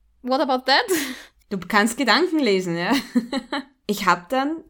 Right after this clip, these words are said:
Speaker 2: wie das halt so ist, im dritten Akt gibt's ja immer noch eine große Auseinandersetzung. Die gab's einfach nicht. Also das,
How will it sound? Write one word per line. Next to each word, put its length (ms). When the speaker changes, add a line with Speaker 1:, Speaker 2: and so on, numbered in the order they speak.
Speaker 2:
wie 140
das 180
halt 200
so 80
ist, 360
im 160
dritten 480
Akt 380
gibt's 220
ja 80
immer 320
noch 220
eine 300
große 460
Auseinandersetzung. 1120
Die 60
gab's 260
einfach 260
nicht. 260
Also 200
das, 460